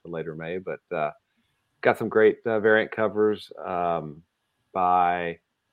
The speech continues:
uh, Pablo, who's gonna be coming back for number five, uh, to do the art. Uh, we've got,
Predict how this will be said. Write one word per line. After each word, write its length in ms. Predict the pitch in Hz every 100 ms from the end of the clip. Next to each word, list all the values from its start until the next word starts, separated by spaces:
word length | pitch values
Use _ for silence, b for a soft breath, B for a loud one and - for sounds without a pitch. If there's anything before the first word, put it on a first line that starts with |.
| _ _ _ -
uh, 120 | 92
Pablo, 580 | - 104 104 107 107 107
who's 160 | 107 95
gonna 160 | 107 95
be 80 |
coming 260 | 87 98 92
back 320 | 82 92 -
for 80 | -
number 240 | 95 90 87
five, 460 | 95 85 98 104 -
uh, 160 | 85
to 100 | 82
do 140 | 82 85
the 140 | 82
art. 380 | 82 90 98 - 82
Uh, 220 | 80 78
we've 140 | 85
got, 280 | - 90 82